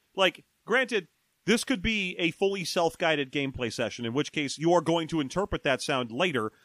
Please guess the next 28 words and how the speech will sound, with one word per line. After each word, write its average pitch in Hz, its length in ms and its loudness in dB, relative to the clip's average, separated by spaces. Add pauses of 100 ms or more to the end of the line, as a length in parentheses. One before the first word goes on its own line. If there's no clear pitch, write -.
(160)
because 156 260 0
you're 196 120 8
the 180 60 6
one 165 180 4
making 147 280 0
that 131 160 0
shit 139 200 2
up. 110 220 0 (220)
But 170 120 2
if 165 100 0
you're 226 100 0
the 226 80 0
D 220 240 2
M 294 160 6
and 180 100 0
you're 156 80 2
guiding 156 300 2
the 135 60 -6
ga-, 143 180 -2
the 135 100 -2
player 147 220 0
through 131 140 -4
this 120 160 -4
game, 120 280 -2 (300)
and 156 160 2
they 185 140 4
say, 202 420 2
"Okay, 202 380 4